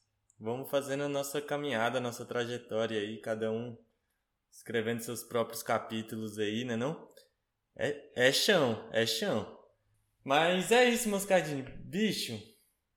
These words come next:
brigadão demais por ter topado aí esse convite, por ter separado um, um horário aí pra gente aí, no meio dos seus trinta alunos. Trinta e quatro, né? Você falou que tá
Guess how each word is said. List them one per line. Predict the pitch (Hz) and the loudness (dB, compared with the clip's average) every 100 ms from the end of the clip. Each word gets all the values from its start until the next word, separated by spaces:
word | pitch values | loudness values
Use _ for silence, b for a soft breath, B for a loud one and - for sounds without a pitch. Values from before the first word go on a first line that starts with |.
| _ _ | _ _
brigadão | 117 147 170 208 190 139 135 156 185 | -4 0 4 6 4 2 2 4 2
demais | 160 156 175 139 151 165 - - | 0 -2 2 4 4 0 -6 -6
por | 143 143 135 123 | -4 -2 -2 -4
ter | 127 | -6
topado | - 131 117 120 113 | -8 -4 0 0 2
aí | 110 113 117 113 _ _ _ _ _ | 0 -2 -8 -14 _ _ _ _ _
esse | - - | -14 -10
convite, | 120 113 107 123 151 147 151 147 147 _ _ _ _ _ _ | -6 -4 -2 0 0 -2 -8 -10 -14 _ _ _ _ _ _
por | 107 110 107 104 101 95 95 104 - | -12 -10 -8 -8 -8 -10 -12 -14 -10
ter | 110 | -8
separado | 110 110 110 110 110 | -8 -2 2 2 0
um, | 110 104 | -2 -4
um | 107 | 0
horário | 110 107 113 113 | 2 4 2 2
aí | 113 | -2
pra | - 110 | 0 0
gente | 104 113 135 143 - | 0 -2 -2 -4 -6
aí, | 113 120 143 147 123 | -6 -4 -4 -4 -6
no | |
meio | 117 117 | -2 -2
dos | 110 - | -2 -6
seus | 117 104 - | -6 -6 -8
trinta | - 117 113 | -10 -8 -4
alunos. | 110 104 127 143 143 - - | -4 -4 -4 -4 -6 -12 -10
Trinta | 143 165 | -4 0
e | 180 | 4
quatro, | - 160 - | 8 8 6
né? | 160 175 - | 2 0 -2
Você | - 127 | -12 -4
falou | 135 | -2
que | 135 | 0
tá | 139 | -2